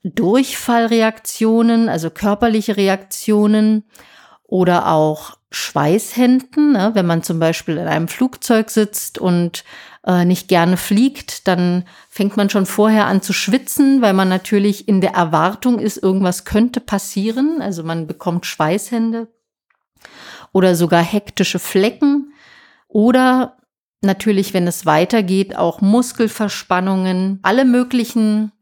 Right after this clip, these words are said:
ja, wirklich Verspannungsgefühle, die der Körper sozusagen einnimmt, um uns zu schützen. Also auch,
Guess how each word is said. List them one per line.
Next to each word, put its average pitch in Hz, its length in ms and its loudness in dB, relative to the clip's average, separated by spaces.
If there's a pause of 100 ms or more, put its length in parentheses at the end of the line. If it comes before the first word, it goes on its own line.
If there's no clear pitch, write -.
ja, 226 260 0
wirklich 220 440 -4 (720)
Verspannungsgefühle, 233 1120 0
die 208 120 -2
der 208 140 2
Körper 214 540 0
sozusagen 208 920 0 (220)
einnimmt, 233 720 2
um 214 200 2
uns 220 440 0 (340)
zu - 220 -2
schützen. 247 640 -2
Also 185 260 0
auch, 202 340 -2